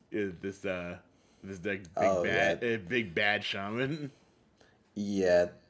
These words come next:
Speaker 2: there, there were a lot of kind of, I think, more unrefined lists floating around with things like Ancestral Spirits. I saw a Mutate in one list, which I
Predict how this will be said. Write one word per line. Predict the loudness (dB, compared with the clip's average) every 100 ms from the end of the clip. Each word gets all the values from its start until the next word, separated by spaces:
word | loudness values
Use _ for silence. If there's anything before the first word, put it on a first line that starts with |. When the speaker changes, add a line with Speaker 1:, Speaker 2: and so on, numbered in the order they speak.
| _ 4
Speaker 2:
there, | 4
there | 8 8
were | 8
a | 8
lot | 8
of | 6
kind | 4 4
of, | 4 2 -2 -10 -4
I | -2
think, | 0 -2 -2 -10 -20 _ _ _ -6
more | 0 0 0
unrefined | -2 -4 -4 2 4 2 2
lists | 2 0 2
floating | 4 4 4
around | 6 6 4
with | 0
things | -2 -2
like | -2 0
Ancestral | 0 0 -4 -4 -6
Spirits. | -4 2 4 4 0 -10 -12 -16 -20 -20 _ -4
I | -2
saw | 2 2 2 0 -10 _
a | -4
Mutate | -2 2 2 4 6 6 4 0
in | 0 2 -2 -4
one | -2 0 2
list, | 2 2 -4 -12
which |
I | -12